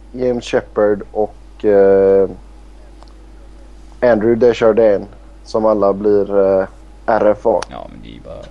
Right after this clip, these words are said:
Speaker 2: depth-spelare.
Speaker 1: Och sen, eh, t-, ja, Raffi Torres, Scott Gomez och Ke-, Tim Kennedy som blir U F A tillsammans med, eh, Scott Hannon och, eh,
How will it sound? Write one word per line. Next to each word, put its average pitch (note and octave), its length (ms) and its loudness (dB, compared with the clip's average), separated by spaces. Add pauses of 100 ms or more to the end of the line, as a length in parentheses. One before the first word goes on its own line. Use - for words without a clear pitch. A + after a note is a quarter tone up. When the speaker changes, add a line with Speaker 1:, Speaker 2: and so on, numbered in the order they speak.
(420)
Speaker 2:
depth-spelare. - 600 -12
Speaker 1:
Och G#2+ 60 -8
sen, G#2 540 0
eh, G2 280 0 (360)
t-, - 100 -16 (720)
ja, G2+ 320 0
Raffi A#2 320 -2
Torres, A2 400 0
Scott - 260 -10
Gomez F#2+ 400 -8
och F#2+ 80 -16 (100)
Ke-, G2+ 280 -10 (360)
Tim G2+ 280 -10
Kennedy F#2+ 380 -2
som G2+ 140 -10
blir G2+ 120 2
U F#2+ 240 0
F - 80 -2
A F#2+ 160 0 (640)
tillsammans F2+ 640 -2
med, F2+ 360 0
eh, F2 260 2
Scott - 280 -4
Hannon F2 480 -4
och, - 500 -8
eh, D#2+ 760 0